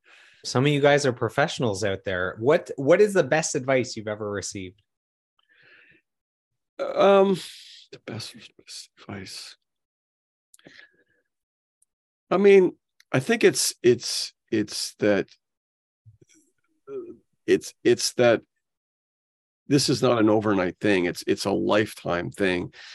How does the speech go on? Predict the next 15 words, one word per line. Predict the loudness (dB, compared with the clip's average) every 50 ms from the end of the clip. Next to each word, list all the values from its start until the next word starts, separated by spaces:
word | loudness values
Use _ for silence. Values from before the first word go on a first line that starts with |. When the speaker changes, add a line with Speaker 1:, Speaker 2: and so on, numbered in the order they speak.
| -20 -20 _
Speaker 2:
So | -6 -2 0
you, | 4 4 2 2
you | 2 -4 -4 -4
can't, | -2 0 2 2 2 2 0 _ _ _ _ _ _ -20
you | -16 -10 -6 -4 -4 -4
can't | -4 -2 0 0 0 0 0 0
always, | 0 2 2 2 2 0 -2 -4 -6 -10 -12 -14 -16
it, | -16 -10 -4 -2 -2 -2 -2 -4
you | -6 -6 -6
can't | -2 -2 0 2 2
always | 2 2 2 2 0 -2
be | -4 -2 0 0
up | 0 -2 -4 -4
there. | -2 -2 0 0
It's | 0 0 -2 -4 -4 -10